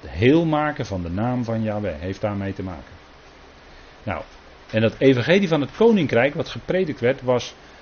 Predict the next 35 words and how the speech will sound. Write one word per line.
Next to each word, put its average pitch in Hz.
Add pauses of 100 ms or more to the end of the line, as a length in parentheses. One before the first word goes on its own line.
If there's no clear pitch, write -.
(140)
het -
goede 185
nieuws, 165 (100)
was, 120 (600)
hè, 160
het 107
woord 143
is -
vlees 208
geworden. 107 (460)
Dat 117
vlees, 180
dat 135
duidt 165
op 127
die 120 (100)
evangelieverkondiging. 123 (400)
Dat - (160)
nieuwe 156
verbond. 139 (760)
Dat 156
is 156
het 190
evangelie 156
van 143
het -
koninkrijk. 165
Dat 95
is 87
de 104 (100)
prediking 202
van 117
het 90
nieuwe 190
verbond. 160